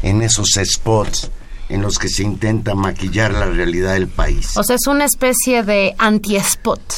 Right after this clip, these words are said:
Speaker 1: Sí. Por ejemplo, empieza diciendo Temoris Greco que... Exacto, podría ser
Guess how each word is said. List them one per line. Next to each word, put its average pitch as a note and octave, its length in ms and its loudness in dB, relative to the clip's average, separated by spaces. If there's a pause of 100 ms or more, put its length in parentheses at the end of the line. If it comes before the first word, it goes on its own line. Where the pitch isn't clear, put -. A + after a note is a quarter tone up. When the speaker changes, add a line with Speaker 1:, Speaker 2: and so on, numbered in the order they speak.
(120)
Speaker 1:
Sí. - 280 -8 (760)
Por D#3 180 2
ejemplo, A3 640 2
empieza F3+ 540 2
diciendo D#3 800 2 (640)
Temoris C#3 480 2
Greco C3+ 580 0
que... G2+ 380 -2 (1400)
Exacto, A#2+ 520 0
podría A#2 300 0
ser - 280 0